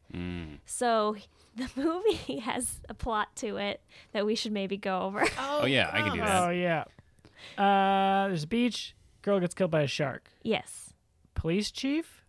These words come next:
Speaker 2: Yeah.
Speaker 4: It's like, "Hey, we gotta shut the beach." The mayor's like, "No, we can't shut the beach.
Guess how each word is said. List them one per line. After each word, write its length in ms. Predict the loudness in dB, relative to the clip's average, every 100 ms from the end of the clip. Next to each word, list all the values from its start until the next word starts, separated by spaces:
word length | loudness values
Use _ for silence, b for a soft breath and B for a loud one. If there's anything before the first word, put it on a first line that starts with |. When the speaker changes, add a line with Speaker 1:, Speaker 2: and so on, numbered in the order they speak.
| _ _ _ -12
Speaker 2:
Yeah. 300 | -10 -8 -6
Speaker 4:
It's 100 | -2
like, 280 | -2 -2 -6
"Hey, 160 | -2 2
we 120 | 2
gotta 200 | 2 0
shut 180 | 0 -4
the 100 | -2
beach." 460 | -2 -2 -2 -12 -6
The 60 |
mayor's 320 | 2 4 4 2
like, 220 | -2 2
"No, 300 | 4 6 4
we 100 | 2
can't 260 | 0 -2 0
shut 220 | -2 -2
the 100 | 0
beach. 460 | 0 0 -6 -12